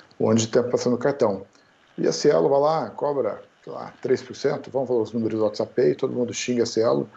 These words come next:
mas, na verdade, a Cielo, o que ela cobra, ela repassa pra todo mundo, né? Ela fica com um pedacinho, ela é, ela leva a fama de má, recolhe o dinheiro lá do lojista e pega o dinheiro, dá pra bandeira, pro emissor,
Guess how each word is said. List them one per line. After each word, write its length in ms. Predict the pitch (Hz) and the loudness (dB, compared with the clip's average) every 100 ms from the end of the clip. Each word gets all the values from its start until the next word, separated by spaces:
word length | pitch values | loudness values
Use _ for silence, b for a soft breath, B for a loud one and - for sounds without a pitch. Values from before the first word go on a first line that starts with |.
| B B - | B B -6
mas, 80 | 131 | 2
na 80 | 151 | 4
verdade, 260 | 151 175 | 4 2
a 40 | 202 | 0
Cielo, 360 | - 254 240 | 0 0 0
o 40 | 165 | 0
que 80 | |
ela 140 | - 165 | 2 2
cobra, 460 | - 143 165 247 | 2 2 2 2
ela 140 | 294 269 | 0 0
repassa 440 | 233 240 196 196 - | 0 0 -2 -4 -6
pra 80 | 202 | -6
todo 180 | 269 | -2
mundo, 320 | 226 170 175 117 | 2 2 2 -2
né? 220 | 147 165 _ | -8 -10 _
Ela 120 | 123 | -12
fica 160 | 123 - | -10 -10
com 120 | - | -10
um 40 | 190 | -2
pedacinho, 540 | 233 - - 170 107 | 0 0 -2 -6 -4
ela 180 | 113 151 | -2 0
é, 300 | 170 147 - B B B | 0 0 -4 B B B
ela 160 | - 127 | -2 2
leva 240 | 143 151 | 2 2
a 20 | 143 | -2
fama 380 | - 151 151 | -2 -2 0
de 120 | 139 127 | -2 -2
má, 520 | 127 151 185 202 202 - _ _ - | -2 -2 -2 -4 -8 -16 _ _ -2
recolhe 460 | 147 143 147 151 | 0 2 2 2
o 40 | 139 | 0
dinheiro 320 | 127 139 131 | 0 0 4
lá 140 | 127 | 2
do 80 | 120 | 2
lojista 600 | 117 113 104 147 180 - | -2 -4 -6 -10 -8 -8
e 20 | |
pega 240 | - 180 165 | -2 0 0
o 40 | |
dinheiro, 300 | 131 143 185 | 2 2 2
dá 200 | 156 147 | 0 0
pra 140 | 147 | 0
bandeira, 520 | 120 123 101 117 143 104 | -2 -4 -4 -2 0 -2
pro 140 | 123 | -4
emissor, 520 | 113 113 - 123 127 | -4 -6 -6 0 0